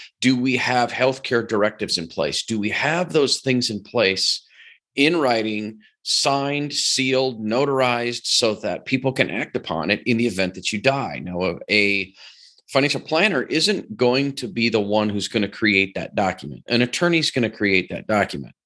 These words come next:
But what financial planners are really, really good at is understanding your whole financial picture and what your true goals and objectives are to make sure that everything is what you say you want to have happen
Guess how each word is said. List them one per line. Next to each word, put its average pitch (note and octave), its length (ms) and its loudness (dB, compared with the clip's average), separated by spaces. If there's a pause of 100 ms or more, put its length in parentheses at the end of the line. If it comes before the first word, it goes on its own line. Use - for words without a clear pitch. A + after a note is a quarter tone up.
(440)
But G#2+ 100 2
what A#2+ 120 2
financial D#3+ 380 2
planners C3 440 0
are G2 120 0
really, A#2+ 540 2
really G#2+ 340 0
good A#2+ 320 2
at F#2+ 180 2
is E2+ 140 -4
understanding A2 880 -2
your A2 280 2
whole D#3+ 640 2
financial G#2+ 540 -4
picture - 540 0 (480)
and A2+ 180 2
what A#2+ 140 2
your G#2+ 140 -2
true D3 340 0
goals A#2 360 2
and G2 60 -4
objectives A#2+ 540 0
are F#2 200 2
to - 140 -6
make G2+ 220 -4
sure B2+ 640 2 (380)
that A#2 260 2
everything B2 720 0
is G#2 720 0
what A2+ 240 -2
you A2+ 160 -4
say C3+ 800 0 (160)
you - 100 -8
want G#2 280 2
to G2 60 -8
have F#2 240 -4
happen F#2+ 600 -2